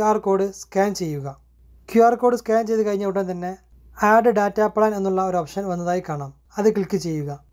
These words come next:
അല്പസമയത്തിനകം തന്നെ എസ് ടി സി eSIM നിങ്ങളുടെ ഫോണിൽ ആഡ്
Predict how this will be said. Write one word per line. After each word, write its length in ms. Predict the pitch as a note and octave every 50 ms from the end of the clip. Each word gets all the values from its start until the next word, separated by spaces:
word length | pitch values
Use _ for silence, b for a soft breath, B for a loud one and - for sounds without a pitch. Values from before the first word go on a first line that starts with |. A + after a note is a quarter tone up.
| -
അല്പസമയത്തിനകം 760 | G3+ G3+ F#3+ A3+ G#3+ G3+ G3 F#3+ F#3+ F#3 G3+ F#3+ F#3 F3+ F#3 E3 F3
തന്നെ 200 | F3 E3+ F3+ G3 G#3+ - A3 G#3+
എസ് 120 | - - -
ടി 120 | A3+ A3 G#3+ G#3
സി 120 | - A3 G#3+ G#3+ - - G#3+ A3
eSIM 280 | A#3 G#3+ - A3+ G#3+ G#3+ A3 - _ -
നിങ്ങളുടെ 260 | G3 F#3+ G3+ G3+ G#3 F#3+ -
ഫോണിൽ 240 | G3 F#3 F#3 G3 G3 F3+ F3+ F3+
ആഡ് 200 | F#3+ G3 G3 A3